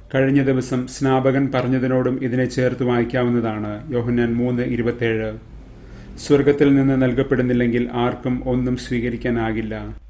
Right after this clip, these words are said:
നമ്മുടെ ജീവിത വഴികളിൽ തികച്ചും തകർച്ച തോന്നുന്ന നിമിഷങ്ങളിൽ പോലും ദൈവഹിതം പാലിക്കപ്പെടുന്നുണ്ട്, നമ്മെ ശക്തിപ്പെടുത്തുന്നുണ്ട് എന്ന് ഈ വാക്യങ്ങൾ നമ്മെ ഓർമ്മിപ്പിക്കുകയാണ്. ഇന്ന്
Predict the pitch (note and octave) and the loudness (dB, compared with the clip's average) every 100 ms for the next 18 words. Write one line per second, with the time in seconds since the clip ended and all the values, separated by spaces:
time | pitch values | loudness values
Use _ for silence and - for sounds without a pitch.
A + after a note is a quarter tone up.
0 | - - - - C3+ C#3+ C#3 A#2+ C#3 C#3+ | -20 -20 -14 -4 2 4 2 4 4 4
1 | C#3+ C3 B2+ B2+ B2 A#2+ A#2+ - B2+ C3+ | 4 4 2 0 0 -2 -4 -2 2 2
2 | C#3 B2+ A#2+ - C3 C3 C3+ C3 C3+ C3 | 0 -2 -4 -4 -2 0 -2 0 0 0
3 | C3 C3 C3 B2 A#2+ C3 B2+ B2+ A#2+ B2 | 0 2 2 0 -2 -4 -2 -2 -2 -2
4 | A#2+ A2+ A2+ - - - - A#2 C3 C3 | -2 -4 -8 -18 -20 -20 -12 0 2 2
5 | B2+ C3+ B2+ B2 B2+ B2+ B2+ B2 B2 B2 | 2 0 0 -2 -2 0 0 -2 -2 0
6 | B2 A#2+ A#2+ A#2 A#2 A#2+ B2 B2 - - | 0 0 0 -4 -2 0 2 0 -2 -4
7 | C3 C3+ B2 B2 B2+ A#2+ A#2+ A#2+ A#2+ A#2+ | -4 -2 -2 -2 -2 0 0 -2 -2 -2
8 | A#2+ A#2+ - - - - C3 B2+ B2 C3 | -2 -4 -12 -20 -20 -6 -2 0 0 0
9 | B2 B2 A#2+ A#2+ A#2+ A#2+ A#2 A#2 A2+ A#2 | 0 2 2 2 2 2 0 -2 -4 -4
10 | A2+ G#2+ G#2 G#2 G#2 - - _ _ _ | -2 -2 -6 -8 -10 -14 -20 _ _ _
11 | _ _ _ B2+ A#2+ A#2+ | _ _ _ -4 0 0